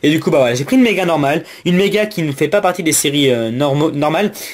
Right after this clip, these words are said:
mais une méga qui fait partie d'un, d'un set promo, de, de promo, donc méga Absol X, du coffret méga Absol, et franchement cette carte magnifique, le méga Absol avec ses ailes, un Pokémon très attendu, et on l'attend encore, j'espère l'avoir en méga full art.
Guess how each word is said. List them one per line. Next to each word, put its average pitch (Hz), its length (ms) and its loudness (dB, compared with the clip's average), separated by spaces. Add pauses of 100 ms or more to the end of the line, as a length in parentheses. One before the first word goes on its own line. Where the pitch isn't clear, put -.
(120)
mais 156 240 0
une 160 120 0
méga 139 260 0
qui 147 140 -6
fait 127 80 -2
partie 139 260 -2
d'un, 120 580 0
d'un - 220 -4
set 151 240 -2
promo, 147 480 2
de, 123 220 2
de 120 100 0
promo, 165 420 0 (360)
donc 143 200 -2
méga 143 300 2
Absol 139 280 0
X, 120 140 -4
du 127 100 -4
coffret 123 320 -2
méga 117 300 2
Absol, 113 400 -2 (340)
et 131 80 2
franchement 127 380 -2
cette - 240 -6
carte 123 320 -2
magnifique, 120 680 -2 (100)
le 143 100 2
méga 135 240 0
Absol 120 340 -2
avec 135 240 0
ses 117 240 0
ailes, 127 180 0 (320)
un 143 100 0
Pokémon 135 680 0
très 156 360 0
attendu, 123 500 0
et 123 40 2
on 123 140 2
l'attend 143 420 2
encore, 139 300 2
j'espère 127 300 -2
l'avoir 147 240 2
en 147 60 2
méga 147 260 -2
full 127 220 -4
art. 135 160 -2